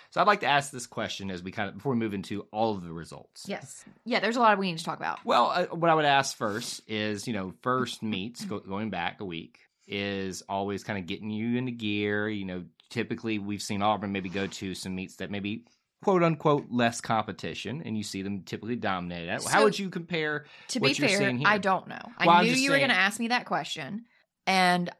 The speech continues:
Speaker 2: I truly don't know because there were some teams that I don't know a lot about at
Speaker 1: Right.
Speaker 2: this meet.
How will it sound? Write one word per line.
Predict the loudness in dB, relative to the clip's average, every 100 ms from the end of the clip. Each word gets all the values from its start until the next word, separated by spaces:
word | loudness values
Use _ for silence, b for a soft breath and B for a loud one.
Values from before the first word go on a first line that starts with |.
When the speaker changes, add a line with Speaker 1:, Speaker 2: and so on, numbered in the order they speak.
| _ 4
Speaker 2:
I | 4
truly | 2 -4 -2 0 0
don't | 2 2 2 0
know | -2 -2
because | -4 -4
there | -2 0
were | 0
some | -2 -4
teams | -4 -6
that | -4 0
I | 0
don't | -2 -4
know | -6
a |
lot | -4 -6 -6
about | -8 -10 -14 _
at | -4
Speaker 1:
Right. | -4
Speaker 2:
this | -6 -8
meet. | -12